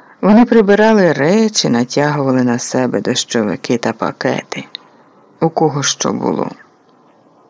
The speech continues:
А лише церква стояла спокійно. Вона була взірцем спокою.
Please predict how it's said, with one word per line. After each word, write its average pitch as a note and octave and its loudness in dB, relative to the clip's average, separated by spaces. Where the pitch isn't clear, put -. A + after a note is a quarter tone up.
А C3 -6
лише C3 -2
церква E3 -4
стояла D3 -4
спокійно. C#3 -6
Вона A3+ 6
була A3 4
взірцем F#3+ 0
спокою. - -8